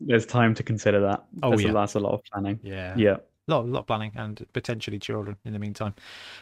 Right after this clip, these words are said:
Speaker 2: Uh,
Speaker 1: <laughs>
Speaker 2: I don't know. Just have to, like, keep buying cats, uh, to, to buy, buy myself time. Um, yeah, interesting one. Uh, but I, I'm really looking forward to it. And, um, I'm,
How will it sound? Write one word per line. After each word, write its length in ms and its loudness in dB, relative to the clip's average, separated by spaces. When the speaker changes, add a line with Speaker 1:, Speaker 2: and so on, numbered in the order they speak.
Speaker 2:
Uh, 320 6
Speaker 1:
<laughs> 140 -12
Speaker 2:
I 80 0
don't 100 0
know. 200 4
Just 180 -8
have 120 -4
to, 80 -2
like, 220 2
keep 220 0
buying 320 2
cats, 680 -4
uh, 460 -6
to, 240 -4
to 160 -6
buy, 240 0
buy 240 0
myself 340 2
time. 220 0
Um, 400 6
yeah, 200 8
interesting 500 2
one. 220 -2
Uh, 300 -4
but 280 6
I, 240 2
I'm 80 6
really 180 10
looking 200 4
forward 260 4
to 100 0
it. 160 0
And, 360 -2
um, 300 0
I'm, 260 -4